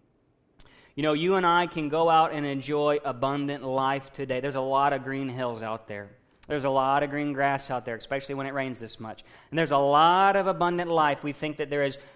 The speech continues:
but it's only when we recognize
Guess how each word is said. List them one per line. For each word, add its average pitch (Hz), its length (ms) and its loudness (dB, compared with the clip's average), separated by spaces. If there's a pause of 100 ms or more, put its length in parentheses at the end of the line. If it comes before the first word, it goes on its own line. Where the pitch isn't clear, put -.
but 147 200 2
it's 147 260 -4
only 214 640 -2 (180)
when 170 420 -2
we 143 160 -2
recognize 117 1300 -8